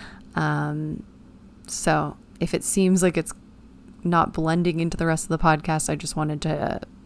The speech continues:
give that explanation and also share m-, what my emotional process can be like sometimes, because although I do seem like a wide open book, sometimes there are things I think are important to keep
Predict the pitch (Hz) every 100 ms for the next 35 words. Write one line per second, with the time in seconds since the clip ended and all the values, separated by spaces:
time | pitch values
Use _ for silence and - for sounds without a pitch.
0 | - 170 175 160 - 170 - 165 175 196
1 | - 165 160 - 247 254 180 156 160 226
2 | 226 - - - - - - - - -
3 | - - 233 180 156 185 185 220 - 220
4 | 226 247 247 240 226 254 277 311 - 175
5 | - 160 160 180 - - - 170 180 52
6 | 52 196 - 185 - 180 170 170 - -
7 | - - - - - - - - - 185
8 | 185 185 185 175 165 160 - - 220 -
9 | - - - 208 220 233 233 220 214 214
10 | 220 220 208 214 214 - - - - -
11 | - 185 185 180 180 165 170 175 170 165
12 | - 165 - - 160 156 165 160 156 -
13 | 170 - - -